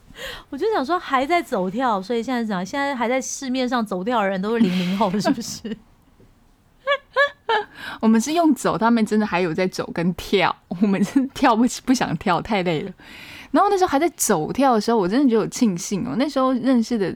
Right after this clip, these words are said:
Speaker 2: 真的妹都，不是，不是，我那群妹都是很正，<laughs> 我认识的妹，哇！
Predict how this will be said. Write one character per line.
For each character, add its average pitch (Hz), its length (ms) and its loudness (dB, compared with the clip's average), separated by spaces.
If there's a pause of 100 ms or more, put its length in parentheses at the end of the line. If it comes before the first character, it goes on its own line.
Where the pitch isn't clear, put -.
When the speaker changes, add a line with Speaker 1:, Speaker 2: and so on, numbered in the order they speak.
Speaker 2:
真 254 160 0
的 254 80 4
妹 240 440 4
都， 233 180 0
不 202 80 -4
是， 180 80 -6
不 156 80 -6
是， 160 80 -4 (280)
我 202 100 4
那 311 180 6
群 254 160 4
妹 254 380 6
都 240 200 4
是 247 80 4
很 196 220 2
正， 240 180 2 (140)
<laughs> - 160 -14
我 285 100 6
认 277 200 6
识 262 100 4
的 247 80 4
妹， 254 140 2 (340)
哇！ 392 500 2